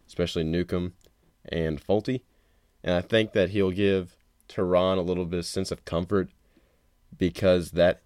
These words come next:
is Teheran's old catcher. That was the catcher that he came up and played with when he was a rookie. And I would also have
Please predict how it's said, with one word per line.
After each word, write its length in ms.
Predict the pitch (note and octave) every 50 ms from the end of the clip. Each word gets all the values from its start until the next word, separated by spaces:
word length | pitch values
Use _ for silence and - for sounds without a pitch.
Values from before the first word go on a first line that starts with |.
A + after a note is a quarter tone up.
| _ _
is 200 | - F2+ F2 -
Teheran's 460 | - - E2+ D#2+ D2+ D2 D2 D#2 D2
old 180 | D2+ C#2+ D2+ -
catcher. 340 | - D#2 D2+ - - D2 D2
That 140 | C#2 D2+ D#2+
was 160 | D#2+ D#2+ D#2
the 100 | E2+ D#2
catcher 360 | - - G2 F#2 F2 - D#2+
that 120 | D#2 D#2
he 120 | - F2+ E2
came 320 | - - F#2 E2+ F2 E2+
up 220 | E2+ E2 E2 - _ _ _ _ _ _ _ _ _ _ _ _ _ _ _ _ -
and 520 | - E2+ E2 E2 D#2+ D#2+ E2+ E2 D#2 C#2+ - _
played 400 | - - - - G2 F2 E2+ D#2+
with 300 | C#2+ D#2 D#2+ D#2 D#2 -
when 260 | - D2+ D#2 D#2 D#2 D2
he 200 | - - E2 D#2
was 240 | D#2 D#2+ D#2 D2 D2+
a 100 | D2 C#2+
rookie. 380 | D2 D2 C#2+ - - - - - _ _ _ _ _ _ _ _ _ _ _ _ _ _ _ _ _ _ _ _ _ _ _ _ _ _ _ _ _ _ _ _ _ _ _ _ _ _ _ _ _ _ _ _ _ _ -
And 340 | F#2+ F#2+ F2+ F2 F2 F2 - - - _ _ _ _ -
I 140 | G2+ A2
would 140 | G#2+ G2+ F#2+
also 540 | - G#2 G#2+ G#2 - - G#2 G2 G2 G2 - _ _ _ _ - - _ _ _ _ _ _ - A#2+
have 400 | A2+ A2 G2 G2 F2+ F2+ F#2